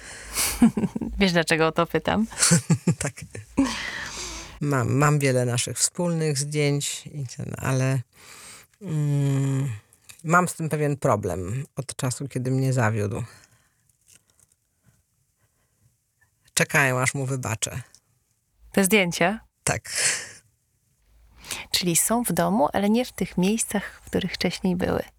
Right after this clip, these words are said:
Speaker 2: Tak.
Speaker 1: <laughs> A powiedz, ym,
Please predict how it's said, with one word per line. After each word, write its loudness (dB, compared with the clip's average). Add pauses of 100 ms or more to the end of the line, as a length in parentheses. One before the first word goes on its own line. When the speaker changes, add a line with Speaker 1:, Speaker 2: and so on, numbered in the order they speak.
(160)
Speaker 2:
Tak. 2 (120)
Speaker 1:
<laughs> -20 (4000)
A 2
powiedz, 2 (340)
ym, 2